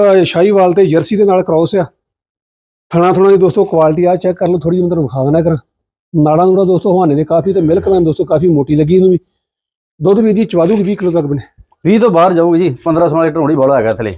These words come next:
Speaker 1: ਠੀਕ ਹੈ ਜੀ।
Speaker 2: ਹਾਂ, ਇੱਥੇ
Speaker 1: ਪੰਦਰਾਂ ਸੋਲਾਂ ਲੀਟਰ ਦੋਸਤੋ ਬਾਹਲਾ ਵਾ ਤੇ ਬੱਚਾ ਇਹਨੇ ਆਹ ਜਿਹੜੀ ਵੱਛੀ ਦਿੱਤੀ, ਵੱਛੀ ਦੋਸਤੋ ਬੜੀ ਪਿਆਰੀ ਹੈ। ਆਹ ਕਰੋ ਚੈੱਕ ਜੀ, ਵੱਛੀ ਦਾ ਨਾੜੂ ਅਜੇ ਨਾਲ ਹੈ ਬਿਲਕੁਲ, ਆਹ ਚੈੱਕ ਕਰ ਲਓ।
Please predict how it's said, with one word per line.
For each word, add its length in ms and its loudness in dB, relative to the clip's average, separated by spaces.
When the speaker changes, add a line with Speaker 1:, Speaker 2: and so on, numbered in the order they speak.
Speaker 1:
ਠੀਕ 280 -2
ਹੈ 60 -8
ਜੀ। 100 -14
Speaker 2:
ਹਾਂ, 200 -6
ਇੱਥੇ 240 -6
Speaker 1:
ਪੰਦਰਾਂ 360 2
ਸੋਲਾਂ 240 2
ਲੀਟਰ 220 2
ਦੋਸਤੋ 260 0
ਬਾਹਲਾ 240 0
ਵਾ 100 0
ਤੇ 80 -2
ਬੱਚਾ 360 -2
ਇਹਨੇ 140 0
ਆਹ 160 2
ਜਿਹੜੀ 140 -2
ਵੱਛੀ 280 -4
ਦਿੱਤੀ, 220 -4
ਵੱਛੀ 280 -2
ਦੋਸਤੋ 260 0
ਬੜੀ 180 0
ਪਿਆਰੀ 340 2
ਹੈ। 60 -2
ਆਹ 140 2
ਕਰੋ 220 0
ਚੈੱਕ 220 -2
ਜੀ, 100 0
ਵੱਛੀ 240 0
ਦਾ 120 2
ਨਾੜੂ 360 2
ਅਜੇ 100 4
ਨਾਲ 260 2
ਹੈ 60 2
ਬਿਲਕੁਲ, 300 -2
ਆਹ 80 0
ਚੈੱਕ 180 -6
ਕਰ 140 -2
ਲਓ। 120 -2